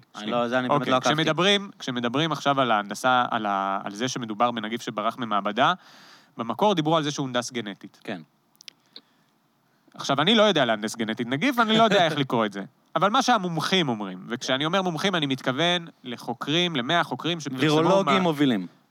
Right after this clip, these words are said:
Speaker 2: לא יודע מה בדיוק ההגדרה
Speaker 1: כן.
Speaker 2: שלהם, אבל הם
Speaker 1: אוקיי.
Speaker 2: פרסמו ב-The Lancet, שזה איזה מ-, מגזין, אה, מדעי, פרסמו מאמר שאומר, "קראנו את הרצף של הנגיף."
Speaker 1: מהמם. עשו
Speaker 2: הוא לא
Speaker 1: ניתוח די אן איי שלו, כאילו.
Speaker 2: כן.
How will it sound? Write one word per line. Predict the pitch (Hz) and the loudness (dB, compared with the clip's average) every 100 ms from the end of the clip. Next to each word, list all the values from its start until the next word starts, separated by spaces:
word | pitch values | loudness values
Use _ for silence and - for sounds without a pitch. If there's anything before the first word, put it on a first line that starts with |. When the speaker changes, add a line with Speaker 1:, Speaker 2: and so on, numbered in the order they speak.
| - | -4
Speaker 2:
לא | 151 | 0
יודע | 151 139 | 2 2
מה | 139 135 | 2 0
בדיוק | 135 156 170 | 2 2 2
ההגדרה | 180 165 175 175 | 0 2 2 2
Speaker 1:
כן. | |
Speaker 2:
שלהם, | 180 180 151 | 2 0 2
אבל | 127 | -2
הם | 120 | -2
Speaker 1:
אוקיי. | 123 127 | -4 -4
Speaker 2:
פרסמו | 135 143 160 | -2 -2 -2
ב-The | 135 117 | -2 -2
Lancet, | 117 170 202 180 196 156 | 2 2 0 -4 -4 -4
שזה | 127 | -6
איזה | 117 113 | -6 -6
מ-, | 113 113 113 110 110 107 107 | -4 -2 0 0 -2 -4 -6
מגזין, | 110 110 110 135 131 | -6 -4 -2 -2 -2
אה, | 120 | -4
מדעי, | 113 110 120 196 220 | -4 -2 0 0 0
פרסמו | 156 127 131 127 151 | -4 -6 -6 -4 -2
מאמר | 123 110 139 175 170 | 0 2 4 4 2
שאומר, | 139 107 139 196 196 - - _ _ _ | -2 -2 0 2 0 -8 -20 _ _ _
"קראנו | - 113 113 170 247 | -8 -2 0 2 2
את | 226 | 2
הרצף | 202 160 147 151 | 0 0 -2 -6
של | - 139 | -4 -2
הנגיף." | 127 120 110 104 - - | -2 -4 -6 -8 -14 -10
Speaker 1:
מהמם. | 120 107 110 - _ _ - | -6 -4 -6 -10 _ _ -14
עשו | 127 - 139 | -8 0 2
Speaker 2:
הוא | |
לא | 143 180 | 4 4
Speaker 1:
ניתוח | 160 147 | 4 2
די | 147 139 | 0 2
אן | |
איי | 139 131 | 2 0
שלו, | 131 104 - | -2 -4 -4
כאילו. | - | -2
Speaker 2:
כן. | 135 | -2